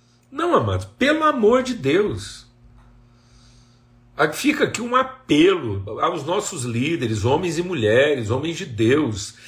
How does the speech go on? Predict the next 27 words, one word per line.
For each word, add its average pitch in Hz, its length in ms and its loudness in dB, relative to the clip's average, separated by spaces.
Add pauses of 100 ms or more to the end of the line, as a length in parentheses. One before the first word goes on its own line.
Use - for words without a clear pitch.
(240)
Ou 147 120 -2
seja, 151 420 2
nós 196 180 2
não - 120 0
podemos, 131 800 0 (420)
é, 117 100 0 (1200)
é, 120 80 -2
é, 120 100 0
piorar 170 760 2
esse - 260 -6
momento, 120 840 -6 (500)
é, 117 100 0 (340)
é, 110 340 -2 (100)
tratando 196 760 2
isso - 240 -6
de 135 80 -12
maneira 165 320 -2
tão - 180 0
infantil, 180 1000 0 (460)
de 127 120 -2
forma 220 320 4
tão 233 180 -2
minimizada. 202 1080 0
Nós 165 160 0
não 247 100 -6
podemos 139 760 0 (300)
tratar 160 800 0